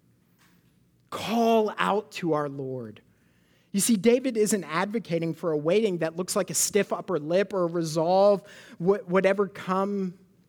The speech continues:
come what may. No. Waiting looks like crying out to God. We tell him what is in our souls, and that's what we see throughout the Psalms, isn't it?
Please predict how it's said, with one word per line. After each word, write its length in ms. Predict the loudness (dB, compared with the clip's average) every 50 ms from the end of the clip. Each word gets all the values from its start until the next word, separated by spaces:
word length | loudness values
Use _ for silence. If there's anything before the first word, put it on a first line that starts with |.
| _ _ _ _ _
come 240 | -12 -10 -8 -6 -6
what 180 | -6 -6 -6 -6
may. 460 | -8 -6 -6 -6 -6 -6 -8 -8 -8
No. 460 | -8 -8 -6 -6 -6 -6 -6 -8 -10 -16 _ _ _ _ _ _ _ _ _ _ _ _ _ _ _ _ _ _ _ _ _ _ _ _ _ _ _ _ _ _
Waiting 420 | -8 -4 -2 0 0 0 0 -2 -4
looks 180 | -6 -8 -8
like 160 | -10 -12 -12
crying 580 | -14 -14 -14 -12 -10 -6 -4 -4 -2 -4 -4 -6 -8
out 200 | -12 -12 -12 -14 -14
to 100 | -14 -14
God. 560 | -12 -10 -10 -10 -10 -10 -12 -14 -16 -18 -20 -20 _ _ _ _ _ _ _ _ _ _ _ _ _ _ _ _ _ _
We 100 | -4 -4
tell 320 | -4 -2 -2 0 2 2
him 160 | 2 2 0 0
what 160 | 0 0 0
is 160 | 0 0 -2
in 300 | -4 -2 -2 -2 -2 -2
our 200 | -2 -2 -2 -2
souls, 380 | -2 -2 -2 -2 -2 -2 -2 -4
and 100 | -4 -4
that's 160 | -6 -6 -8
what 120 | -10 -8
we 100 | -6 -6
see 200 | -4 -4 -4 -4
throughout 380 | -6 -6 -6 -4 -4 -6 -6 -8
the 120 | -10 -10
Psalms, 400 | -8 -8 -8 -8 -8 -10 -8 -8
isn't 260 | -8 -8 -8 -8 -8
it? 220 | -10 -10 -12 -14